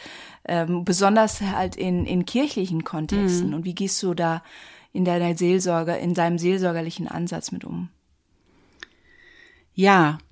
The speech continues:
Speaker 2: ähm, queere Menschen gerade im kirchlichen Kontext haben auch als heutige zwanzigjährige, äh, leider muss ich sagen,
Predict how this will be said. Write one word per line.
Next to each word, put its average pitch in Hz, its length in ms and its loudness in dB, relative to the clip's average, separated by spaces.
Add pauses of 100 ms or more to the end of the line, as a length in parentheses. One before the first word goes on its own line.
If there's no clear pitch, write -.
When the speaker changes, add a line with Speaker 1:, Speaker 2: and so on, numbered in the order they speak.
(100)
Speaker 2:
ähm, 185 340 0
queere 226 300 2
Menschen 220 360 4
gerade 202 220 0
im 175 120 2
kirchlichen 226 480 0
Kontext 240 720 -2
haben 233 640 4 (120)
auch 214 300 -2
als - 380 -4
heutige 208 480 0
zwanzigjährige, 175 1200 -2 (800)
äh, 180 320 -6
leider 185 340 2
muss 214 220 4
ich 208 140 -2
sagen, 196 540 0